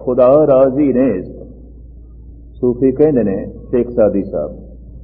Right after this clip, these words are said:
"ਜਿਤਨੇ ਚਿਰ ਤੱਕ ਪਿਆਰ ਨਹੀਂ ਪੈਦਾ ਹੋਇਆ, ਖੁਦਾ ਰਾਜ਼ੀ ਨਹੀਂ ਹੈ ਤੇਰੇ ਤੇ, ਅਕਾਲ ਪੁਰਖ ਰਾਜ਼ੀ ਨਹੀਂ ਹੈ।" ਤੋ ਸੂਫੀਆਂ ਦੀ ਇਹ ਗੱਲ ਪ੍ਰਵਾਨ ਨਾ ਹੋਈ। ਸਰਮਦ ਕਹਿੰਦੇ ਨੇ,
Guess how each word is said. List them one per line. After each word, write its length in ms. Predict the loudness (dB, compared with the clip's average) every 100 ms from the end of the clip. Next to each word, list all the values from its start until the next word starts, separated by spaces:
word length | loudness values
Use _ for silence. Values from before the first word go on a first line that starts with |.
| -20 -20 -20 -20 -20 -20 -20 -20 -20 -20 -14
"ਜਿਤਨੇ 460 | -4 -2 0 0 0
ਚਿਰ 200 | 0 0
ਤੱਕ 220 | 0 -2
ਪਿਆਰ 440 | 0 2 4 2
ਨਹੀਂ 200 | 0 0
ਪੈਦਾ 380 | 0 0 2 2
ਹੋਇਆ, 380 | 0 -2 -6 -10 -16 -12
ਖੁਦਾ 280 | -4 0 2
ਰਾਜ਼ੀ 360 | 2 0 0 -2
ਨਹੀਂ 220 | -2 -4
ਹੈ 40 |
ਤੇਰੇ 280 | -6 -8 -10
ਤੇ, 140 | -14 -18 -20 -20 -20 -20 -20 -20 -20 -20 -20 -8 -4
ਅਕਾਲ 320 | 2 2 2
ਪੁਰਖ 300 | 0 -2 2
ਰਾਜ਼ੀ 360 | 2 2 0
ਨਹੀਂ 220 | 0 -2 -6
ਹੈ।" 120 | -12 -18 -20 -20 -20 -20 -20 -20 -20 -20 -20 -20 -20 -20 -20 -20 -20 -20 -20 -6
ਤੋ 80 | -4
ਸੂਫੀਆਂ 580 | 0 0 2 4 4 4
ਦੀ 80 |
ਇਹ 300 | 4 4 4
ਗੱਲ 160 | 2 0
ਪ੍ਰਵਾਨ 460 | 0 -2 0 0 0
ਨਾ 120 | 0
ਹੋਈ। 260 | 0 -4 -8 -10
ਸਰਮਦ 360 | -4 0 2 2
ਕਹਿੰਦੇ 320 | 0 0 0
ਨੇ, 340 | -2 -4 -8